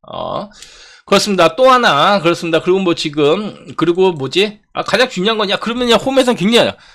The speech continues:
그렇습니다. 그런데 이제 지금 아까도 십육 년 만에 사 연패고요. 또 하나 오 년간 무패였던 간바한테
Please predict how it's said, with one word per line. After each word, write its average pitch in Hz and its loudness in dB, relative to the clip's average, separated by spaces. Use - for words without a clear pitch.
그렇습니다. 220 2
그런데 190 0
이제 - 2
지금 180 -2
아까도 170 2
십육 254 0
년 233 2
만에 196 2
사 147 -2
연패고요. 170 -2
또 214 0
하나 202 2
오 147 0
년간 226 2
무패였던 165 0
간바한테 160 0